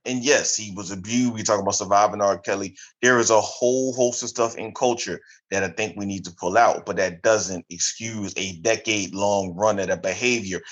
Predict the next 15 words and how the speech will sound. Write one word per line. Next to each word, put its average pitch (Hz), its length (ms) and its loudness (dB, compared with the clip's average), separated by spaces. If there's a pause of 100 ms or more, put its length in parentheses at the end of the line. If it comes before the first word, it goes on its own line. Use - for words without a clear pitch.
(140)
especially 123 800 2
when 120 160 -2
you 117 120 -2
watch 117 200 4
something 110 300 0
on 98 140 -4
television, 85 440 -2
if 123 180 -10
you, 113 200 -6
if 110 180 0
you 104 80 -8
watch 120 220 4
the 95 80 -4
tape, - 260 0 (600)
right? 113 240 2